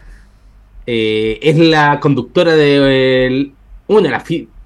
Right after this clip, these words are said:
para mí, la filarmónica de la que siempre se habla, la de Berlín, ¿cachai? Por toda la tradición de los compositores alemanes. Eh, tiene un libro que está <laughs> promocionando, entonces, ¿qué com-, qué compositor de repente decís que tenga,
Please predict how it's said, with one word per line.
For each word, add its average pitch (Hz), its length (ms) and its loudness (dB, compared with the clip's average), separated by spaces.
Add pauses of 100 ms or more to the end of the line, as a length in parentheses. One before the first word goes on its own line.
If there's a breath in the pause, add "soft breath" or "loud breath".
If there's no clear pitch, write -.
(180)
para 117 180 -6
mí, 151 560 0
la 170 200 -2
filarmónica 170 580 0
de 147 100 2
la 127 120 0
que 104 80 -10
siempre 147 280 -4
se 151 120 -6
habla, 151 160 2
la 151 100 0
de 147 80 2
Berlín, 147 320 0
¿cachai? 143 380 -6 (120)
Por 123 180 -2
toda 127 340 0
la 120 80 -4
tradición 120 540 -2
de 120 100 -2
los 113 100 -4
compositores 117 580 -4
alemanes. 120 420 -4 (1120 soft breath)
Eh, 101 960 -6 (400)
tiene 220 200 2
un 180 120 2
libro 180 360 4
que 135 100 -10
está - 180 -2
<laughs> - 20 -2
promocionando, 170 640 -2
entonces, 147 640 -2
¿qué 240 160 -4
com-, 240 200 0 (400)
qué 190 120 -2
compositor 165 560 -2
de 170 100 -4
repente 160 340 -4
decís - 200 -4
que 165 120 -2
tenga, 170 560 -2